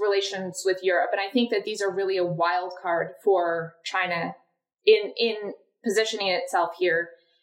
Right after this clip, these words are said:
Because on the one hand, it has provided economic and diplomatic support for Russia, at the very least, in terms of its war effort, and clearly strengthened ties between the two leaders, uh,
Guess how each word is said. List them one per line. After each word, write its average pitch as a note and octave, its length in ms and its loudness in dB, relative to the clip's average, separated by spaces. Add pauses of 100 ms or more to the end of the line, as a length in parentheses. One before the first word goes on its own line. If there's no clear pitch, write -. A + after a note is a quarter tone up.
(160)
Because C4 240 4
on C4+ 80 4
the B3 220 2
one C#4 180 0
hand, A3+ 360 -2 (920)
it A3+ 320 4 (600)
has A3 280 0 (280)
provided G#3+ 400 2
economic G3 560 -4
and F3+ 240 -2
diplomatic G#3 520 0
support F#3 480 -2
for F3+ 100 -4
Russia, E3 320 0
at E3+ 120 -4
the F3+ 60 -2
very D#3+ 320 -4
least, F#3 500 -2 (240)
in G3+ 120 0
terms G3 340 0
of D#3+ 100 0
its D#3+ 240 -2
war F3+ 320 2
effort, G#3+ 460 -2 (720)
and A3 480 2 (580)
clearly B3+ 600 4 (300)
strengthened A3 600 -2
ties F#3 400 -2
between F3 320 -6
the E3 160 -2
two F3+ 160 -2
leaders, E3+ 640 0
uh, F#3 100 6